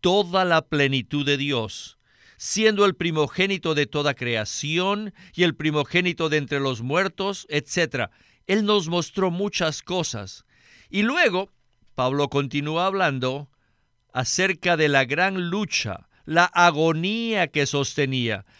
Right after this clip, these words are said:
la labor que tenía para que los corazones de los creyentes fueran consolados, fueran alentados, cuidados con ternura, para que ellos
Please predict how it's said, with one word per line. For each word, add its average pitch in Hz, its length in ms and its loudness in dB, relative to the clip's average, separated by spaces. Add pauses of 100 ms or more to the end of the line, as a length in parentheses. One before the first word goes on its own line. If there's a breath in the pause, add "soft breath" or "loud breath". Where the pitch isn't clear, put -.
la 190 200 2
labor 190 680 4
que 208 120 2
tenía 170 680 0 (640 soft breath)
para 123 300 0
que 135 180 -2
los 127 240 -2
corazones 170 960 0
de 185 100 2
los 180 220 0
creyentes 139 920 0 (400 soft breath)
fueran 139 560 0
consolados, 110 1160 -2
fueran 185 380 -2
alentados, 131 960 -2
cuidados 170 680 0
con 143 300 0
ternura, 131 840 -2 (580 soft breath)
para 180 280 4
que 175 260 0
ellos 180 800 4